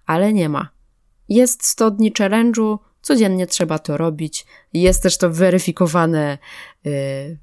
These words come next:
w sieci. Oczywiście nie każdy coś takiego lubi, nie każdy musi to publikować w sieci, ale na przykład dla mnie jest to pewnego rodzaju motywacja i to też oprócz tego, że właśnie buduje ten nawyk, to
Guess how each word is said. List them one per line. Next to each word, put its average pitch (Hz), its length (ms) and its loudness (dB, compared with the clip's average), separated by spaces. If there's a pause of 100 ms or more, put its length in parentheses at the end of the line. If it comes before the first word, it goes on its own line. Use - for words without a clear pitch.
w - 260 -14
sieci. 208 960 0 (200)
Oczywiście 175 480 -4
nie 165 140 -2
każdy 156 840 -6
coś - 180 -8
takiego 165 340 -6
lubi, 240 260 2
nie 170 120 -4
każdy 160 500 -4 (380)
musi 160 240 -6
to 165 120 -6
publikować 165 520 -6
w - 60 -10
sieci, 269 300 0
ale 202 200 -2
na 208 120 -6
przykład 220 340 -8
dla 226 140 -4
mnie 226 200 0
jest 214 200 -6
to 202 220 -6 (420)
pewnego 220 420 -2
rodzaju 185 540 -2
motywacja 175 840 -6
i 165 240 -6
to - 140 -12
też - 520 -8 (340)
oprócz - 360 -6
tego, 170 320 -4
że 156 260 -6
właśnie 160 760 -6
buduje 170 560 0
ten 160 400 -6
nawyk, 220 520 -2
to 170 580 -6